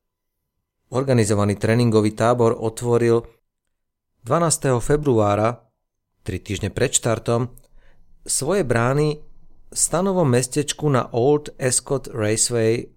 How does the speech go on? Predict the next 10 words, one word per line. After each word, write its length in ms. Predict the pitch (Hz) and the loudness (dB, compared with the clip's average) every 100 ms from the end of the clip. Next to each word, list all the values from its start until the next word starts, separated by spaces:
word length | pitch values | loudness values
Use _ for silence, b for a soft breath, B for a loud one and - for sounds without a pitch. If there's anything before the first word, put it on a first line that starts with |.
| - | -8
v 80 | |
Los 220 | 110 117 107 | -2 0 0
Angeles. 580 | 98 87 85 78 - _ _ _ _ _ _ _ _ | -2 -6 -10 -12 -16 _ _ _ _ _ _ _ _
O 80 | - | -6
šiestej 400 | - 127 - 104 | 0 0 0 -2
ráno 320 | 104 107 107 | 0 0 -2
sa 160 | - 98 | -4 -6
z 160 | 92 98 | -4 -4
neho 240 | 101 - _ 107 | -4 -8 _ -6
dennodenne 720 | 104 107 104 123 123 117 | -2 -2 0 0 2 0